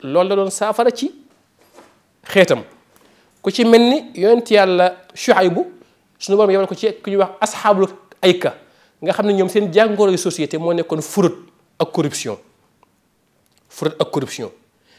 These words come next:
Léegi nag, jamono dem ba yonent yooyu yépp nag wéy nañu, te ku ci nekk la nga doon saafara wéy di des ci àddina. Kon ça pose problème, mbokk yi. Yonent yi toftale nañu.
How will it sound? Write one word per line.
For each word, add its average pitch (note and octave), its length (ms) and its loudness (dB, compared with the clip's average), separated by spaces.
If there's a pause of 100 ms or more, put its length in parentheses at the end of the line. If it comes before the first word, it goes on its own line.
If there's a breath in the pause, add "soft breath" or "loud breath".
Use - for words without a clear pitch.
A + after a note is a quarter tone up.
(160 soft breath)
Léegi C4 260 2
nag, C4 160 4 (560 soft breath)
jamono A3+ 380 2
dem F#3+ 220 0
ba F3+ 120 -2
yonent G#3+ 260 4
yooyu F#3+ 160 0 (120)
yépp B3 180 -6
nag G3 160 -2
wéy G3 240 0
nañu, F#3+ 240 0 (500 soft breath)
te - 100 -4
ku G#3 120 -6
ci B3 120 -2
nekk A#3 280 0
la F#3 160 -4
nga A3+ 100 -2
doon G#3+ 140 0
saafara G3+ 480 -2 (120)
wéy F#3 400 -2
di G3+ 120 -2
des G3 180 2
ci - 80 -6
àddina. B3+ 300 2 (260)
Kon D3+ 120 -6
ça C#3+ 180 -2
pose D#3+ 180 -4
problème, C3+ 260 -6
mbokk B2+ 180 -10
yi. G#2+ 100 -18 (1300)
Yonent G3+ 280 2
yi G3 240 0
toftale - 320 -2
nañu. B2 200 -8